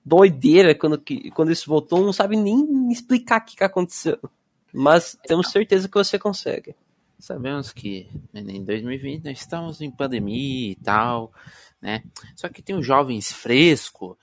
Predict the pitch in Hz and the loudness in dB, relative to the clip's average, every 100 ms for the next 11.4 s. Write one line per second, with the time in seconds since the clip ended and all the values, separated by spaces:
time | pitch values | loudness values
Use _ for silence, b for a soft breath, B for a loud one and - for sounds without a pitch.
0 | _ - 131 - 113 104 117 - - 104 | _ -14 -12 -6 -6 -4 -6 -8 -10 -10
1 | 98 104 127 127 113 _ b b b 98 | -6 -4 -4 -6 -10 _ b b b -6
2 | 101 98 - 104 104 104 - 117 107 110 | -4 -4 -4 -4 -4 -8 -8 -10 -6 -4
3 | 107 107 95 92 98 117 113 - 104 - | -4 -4 -8 -8 -4 -4 -4 -4 -6 -6
4 | _ 101 101 101 104 104 95 - 113 120 | _ -12 -10 -12 -10 -10 -10 -4 -2 -2
5 | 143 185 202 - 175 170 113 _ _ _ | -4 -8 -8 -4 -4 -4 -8 _ _ _
6 | _ _ _ _ _ 202 214 135 95 - | _ _ _ _ _ -6 -2 -2 -2 -6
7 | _ _ _ 320 359 190 196 196 196 202 | _ _ _ -6 0 2 2 0 -4 -6
8 | 143 127 120 _ 131 180 190 _ _ _ | -6 -12 -16 _ -4 -4 -4 _ _ _
9 | 156 147 156 160 - - 143 170 190 - | -6 -4 -6 -6 -8 -6 -4 -4 -6 -6
10 | 190 - _ 139 165 170 - 151 175 - | -8 -8 _ -4 -2 -2 -4 -8 -8 -10
11 | - - - | -14 -12 -12